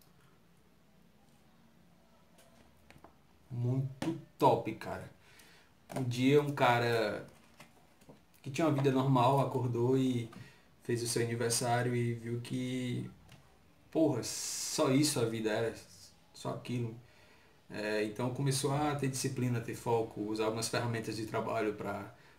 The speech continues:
pra desenvolver o que ele queria realmente e conseguiu. Muito bom. Foi um resumão, mas muito bom. E o último, que também é bem técnico, mas eu achei legal, eu comprei esse livro na promoção,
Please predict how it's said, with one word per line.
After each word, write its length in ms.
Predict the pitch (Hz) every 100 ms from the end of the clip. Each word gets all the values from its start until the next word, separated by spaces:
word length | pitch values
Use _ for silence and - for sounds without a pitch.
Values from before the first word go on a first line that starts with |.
| _
pra 140 | 113
desenvolver 580 | 101 113 113 104 113 117
o 80 | 113
que 100 | -
ele 120 | 107
queria 300 | - 131 123
realmente 560 | 113 113 113 113 - - -
e 240 | - 117 123 -
conseguiu. 500 | 135 - 135 101 95 - _ _ - - _ - - 170
Muito 240 | 143 151
bom. 180 | 120 - - _ _
Foi 140 | - 147
um 20 |
resumão, 380 | 147 139 131 135
mas 520 | 135 127 127 131 -
muito 220 | 135 120 -
bom. 120 | - - - - - - - - - - - - - -
E 80 | 151
o 60 |
último, 500 | 151 160 - 175 165
que 120 | - 139
também 260 | 135 131
é 40 | 123
bem 220 | 135 139
técnico, 600 | 127 120 135 135 - - - - - - - -
mas 180 | - 117
eu 60 | 113
achei 160 | -
legal, 340 | 113 107 104 117
eu 60 |
comprei 240 | 117 110 110
esse 140 | 110
livro 180 | 113 104
na 100 | 107
promoção, 680 | 113 117 117 - 110 120